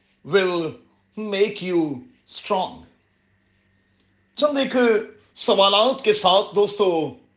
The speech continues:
آگے بڑھتے ہیں۔ پہلا، آپ کی دعائیا زندگی کیسی چل رہی ہے؟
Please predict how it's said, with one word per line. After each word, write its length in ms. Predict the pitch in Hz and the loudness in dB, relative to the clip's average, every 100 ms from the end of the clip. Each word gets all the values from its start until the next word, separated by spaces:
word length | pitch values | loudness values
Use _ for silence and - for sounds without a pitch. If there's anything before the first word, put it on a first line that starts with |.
| _ _ 175 | _ _ -6
آگے 280 | 190 175 | -2 -2
بڑھتے 360 | 143 151 151 131 | 0 -2 -2 -6
ہیں۔ 280 | - 90 - _ _ _ _ - | -8 -12 -16 _ _ _ _ 0
پہلا، 300 | 208 196 180 - - _ _ _ _ _ _ _ _ _ _ _ _ _ _ - | 2 4 0 -2 -18 _ _ _ _ _ _ _ _ _ _ _ _ _ _ -4
آپ 200 | - 240 | -4 -2
کی 60 | |
دعائیا 500 | 208 226 269 285 240 | -2 2 2 4 4
زندگی 580 | 190 220 214 190 226 247 | 2 2 2 2 0 0
کیسی 480 | 240 247 - 202 156 | 2 2 0 -2 0
چل 180 | 165 165 | 0 2
رہی 400 | 170 170 143 127 | 2 2 0 0
ہے؟ 280 | 160 - | -4 -6